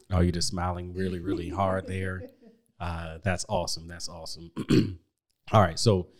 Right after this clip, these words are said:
Speaker 1: uh, she has been featured on the podcast before. So, um, introductions aren't necessarily fully needed, um, but I do think that, uh, would like to, if you all have not listened back to, um, the interview with her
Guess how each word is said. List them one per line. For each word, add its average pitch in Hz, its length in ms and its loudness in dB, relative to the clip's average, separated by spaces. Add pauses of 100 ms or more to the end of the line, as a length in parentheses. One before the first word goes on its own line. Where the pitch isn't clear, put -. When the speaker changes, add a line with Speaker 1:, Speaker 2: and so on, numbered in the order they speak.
(320)
Speaker 1:
uh, 85 380 -2
she - 220 2
has 98 160 2
been 85 100 0
featured 110 340 -4
on 85 120 -4
the 80 40 -12
podcast 80 680 -2
before. 85 460 -8
So, 87 520 -4
um, 80 380 -14 (440)
introductions 95 920 0
aren't 92 180 0
necessarily 87 600 -4 (140)
fully 127 420 0
needed, 82 480 -10 (100)
um, 82 480 -8
but 107 300 0 (500)
I 82 60 -10
do 101 240 2
think 87 240 -6
that, 82 340 -10
uh, 80 300 -14 (360)
would 95 200 4
like 90 280 0
to, 85 280 -6 (160)
if 87 120 -12
you 90 140 -4
all 80 80 -2
have 85 220 -8
not 90 200 -8
listened 85 280 -10
back 87 220 -12
to, 160 320 -12 (100)
um, 78 460 -14
the - 100 -14
interview 85 320 -6
with 78 140 -14
her 87 340 -4